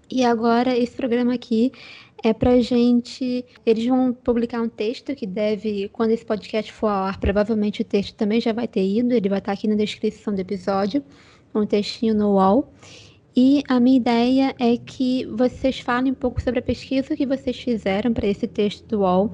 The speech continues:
É, o Fernando e a Fernanda, eles pesquisaram a articulação dos deputados que votaram contra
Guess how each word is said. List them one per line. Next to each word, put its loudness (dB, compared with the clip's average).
É, -2
o -8
Fernando 0
e 0
a -4
Fernanda, 0
eles 0
pesquisaram 0
a -2
articulação -2
dos -2
deputados -4
que -2
votaram -2
contra -2